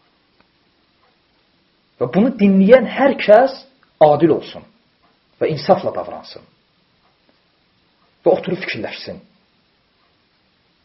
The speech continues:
Vallahi bu sualların cavabı onu aparıb haqqa çıxardacaq, inşallah.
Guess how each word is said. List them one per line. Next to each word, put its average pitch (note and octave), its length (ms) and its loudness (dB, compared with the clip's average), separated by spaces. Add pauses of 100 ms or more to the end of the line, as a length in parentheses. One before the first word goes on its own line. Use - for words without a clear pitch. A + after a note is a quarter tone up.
(840)
Vallahi F#3 460 6
bu F#3 60 -8
sualların E3+ 600 2
cavabı D3+ 640 0 (1120)
onu D3 200 -2
aparıb C3+ 260 -4
haqqa - 300 -14
çıxardacaq, - 540 -18 (200)
inşallah. - 500 -14